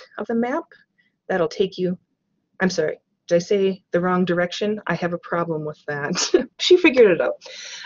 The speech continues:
Uh, so this is, if you could, uh, zoom out for us, uh, this, these are all of the community partners that we are partnered with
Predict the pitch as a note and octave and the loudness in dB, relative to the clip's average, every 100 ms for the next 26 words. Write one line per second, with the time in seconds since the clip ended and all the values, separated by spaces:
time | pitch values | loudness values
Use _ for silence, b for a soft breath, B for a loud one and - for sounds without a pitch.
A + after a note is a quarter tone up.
0 | B G3 F#3 F3 F3 - - - B3 A#3 | B 0 2 2 -2 -6 -8 4 8 8
1 | G#3+ G#3 C4 D#4 C#4+ C4+ C4+ - F#3+ G#3 | 8 2 0 0 -2 -4 -4 -4 -2 -4
2 | A3 F#3+ - F#3+ F3 F#3 B3+ B3+ G3 - | -4 -8 -2 0 2 2 2 2 2 0
3 | - F#3+ F#3+ D#4+ - - B B B E3+ | -2 0 2 0 -4 -20 B B B -4
4 | F3 A#3+ B3+ - B3 D4+ C4 A#3 A#3 _ | 2 2 2 -2 0 4 4 2 0 _
5 | F#3+ G3+ B3+ C#4 C4+ C4 G#3+ G3+ G3 G#3 | 4 6 6 2 -6 -4 -2 -2 -4 -6
6 | - F3+ G3 G#3 - F3+ - F#3 F3 F3 | -4 -4 -2 -8 -4 -4 -2 -2 -2 -4
7 | - G#3 A3 A3+ A3 F#3 F3+ | -2 0 0 0 0 2 2